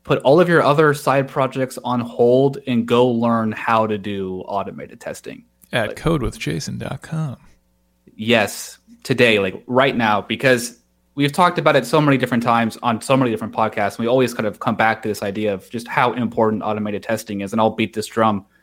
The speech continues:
Speaker 1: until my hands are just totally broken because of how important it is to any level of, like, quality or performance, or even, you know,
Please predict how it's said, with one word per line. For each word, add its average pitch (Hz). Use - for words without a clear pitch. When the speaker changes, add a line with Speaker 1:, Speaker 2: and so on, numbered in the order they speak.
Speaker 1:
until 107
my 101
hands 131
are 104
just 107
totally 135
broken 143
because 120
of 117
how 120
important 135
it 123
is 120
to 127
any 135
level 113
of, 107
like, -
quality 123
or 110
performance, 120
or 113
even, 127
you 131
know, 110